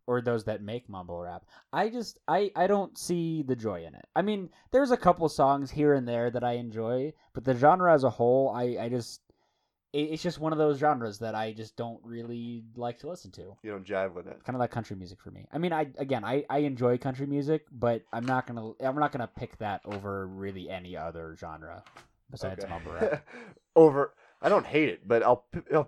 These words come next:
Speaker 2: pick
Speaker 1: Most things over it.
Speaker 2: all things over it.
Speaker 1: <laughs> Yeah.
Speaker 2: Uh, well, I, I guess that would just mean
Speaker 1: 'Cause I,
Speaker 2: you,
Speaker 1: I don't
Speaker 2: do
Speaker 1: really
Speaker 2: you, do you
Speaker 1: dislike
Speaker 2: like it a lot less, I
Speaker 1: Yeah, and I
Speaker 2: guess.
Speaker 1: don't really dislike any music.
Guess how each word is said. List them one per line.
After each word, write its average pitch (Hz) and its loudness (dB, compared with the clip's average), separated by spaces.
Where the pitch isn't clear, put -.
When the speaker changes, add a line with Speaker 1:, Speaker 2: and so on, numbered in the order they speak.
Speaker 2:
pick - -2
Speaker 1:
Most 202 4
things 131 2
over 113 0
it. 80 -16
Speaker 2:
all 160 10
things 143 2
over 135 4
it. - -2
Speaker 1:
<laughs> - 2
Yeah. 127 0
Speaker 2:
Uh, - -14
well, 233 0
I, 190 6
I 202 2
guess 190 -2
that 147 4
would 120 -2
just 104 -16
mean 113 -6
Speaker 1:
'Cause 107 0
I, 233 2
Speaker 2:
you, - -2
Speaker 1:
I 240 6
don't 302 6
Speaker 2:
do 285 0
Speaker 1:
really 254 2
Speaker 2:
you, 127 -2
do 107 -14
you 95 -16
Speaker 1:
dislike 120 -2
Speaker 2:
like 117 0
it 117 0
a 107 0
lot 101 0
less, 98 -6
I 151 -16
Speaker 1:
Yeah, 143 0
and 185 -2
I 220 2
Speaker 2:
guess. 226 0
Speaker 1:
don't 254 -2
really 180 -2
dislike 104 -8
any 127 -6
music. 85 -18